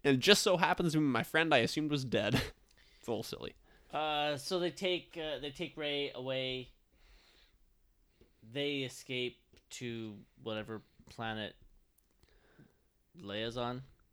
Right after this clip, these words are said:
Speaker 1: Uh, yeah, I don't have the name of it, but,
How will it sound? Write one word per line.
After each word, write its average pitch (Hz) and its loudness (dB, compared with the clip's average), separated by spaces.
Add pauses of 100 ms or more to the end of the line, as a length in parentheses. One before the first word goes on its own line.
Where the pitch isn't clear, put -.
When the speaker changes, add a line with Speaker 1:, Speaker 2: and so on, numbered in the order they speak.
(1080)
Speaker 1:
Uh, 107 4
yeah, 107 0
I 101 -4
don't 107 -4
have 104 -10
the 101 -10
name 101 -6
of 101 -6
it, 101 -2
but, 101 2